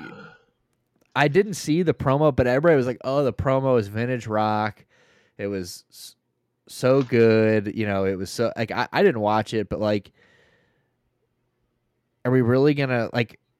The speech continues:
in the right, he's not gonna beat the R-, Roman, right? So it's like, I mean, they're not gonna give the fucking belt to a guy that's never coming back. <laughs> You know what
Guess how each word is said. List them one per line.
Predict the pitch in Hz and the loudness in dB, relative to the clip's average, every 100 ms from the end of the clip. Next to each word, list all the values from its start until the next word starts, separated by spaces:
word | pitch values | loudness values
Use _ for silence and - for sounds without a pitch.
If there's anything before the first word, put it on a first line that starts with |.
| - | -10
in | 131 | -4
the | |
right, | 131 135 135 | 0 0 0
he's | 135 | -4
not | 139 151 | -4 -2
gonna | 160 110 | -2 -4
beat | 110 120 185 - | -4 -4 -4 -6
the | 98 | -10
R-, | 90 90 95 | -8 -10 -6
Roman, | 98 92 95 101 | -6 -6 -8 -8
right? | 98 104 160 - _ | -4 -2 -4 -8 _
So | - 110 | -6 -4
it's | 101 | -2
like, | 110 104 92 _ _ _ _ | -2 -2 -4 _ _ _ _
I | - | -8
mean, | 123 | -4
they're | 127 | -2
not | 135 143 | -2 -2
gonna | 151 117 | -2 -2
give | 123 123 | 0 0
the | 120 | -2
fucking | 104 117 113 117 | -2 -2 -4 -8
belt | 90 104 117 - | -2 0 0 -4
to | 113 | -4
a | 98 | -2
guy | 101 98 | 0 0
that's | 101 90 - - _ 95 | -2 -4 -10 -20 _ -16
never | 104 104 104 | -6 -4 -4
coming | 107 110 98 | -6 -10 -10
back. | 90 90 104 95 - | -6 -4 -4 -8 -10
<laughs> | - | -6
You | 147 | -6
know | |
what | 170 | -6